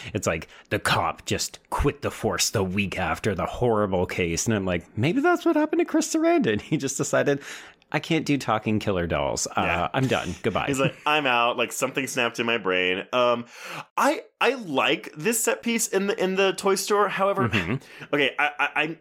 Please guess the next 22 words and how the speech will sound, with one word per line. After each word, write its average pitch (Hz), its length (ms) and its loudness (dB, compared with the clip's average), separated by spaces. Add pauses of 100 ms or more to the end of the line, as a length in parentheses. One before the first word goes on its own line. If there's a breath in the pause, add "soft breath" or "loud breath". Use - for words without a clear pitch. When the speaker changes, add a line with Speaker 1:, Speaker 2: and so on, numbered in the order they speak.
(140)
Speaker 2:
I 156 100 0
lamented 208 640 -2
this 127 180 2
because 151 300 -4
I 226 160 2
love 90 880 -2
the, 110 260 2
uh, 90 160 2
the 95 140 -4
themes, 87 520 -4
like, 110 120 -4
the 104 80 -6
score, 90 500 2
like, 98 140 -6
the 101 80 0
main 95 340 0
theme 87 240 -4
song 113 300 0
for 131 120 -4
this 135 160 -2
movie 147 260 2
that - 240 -4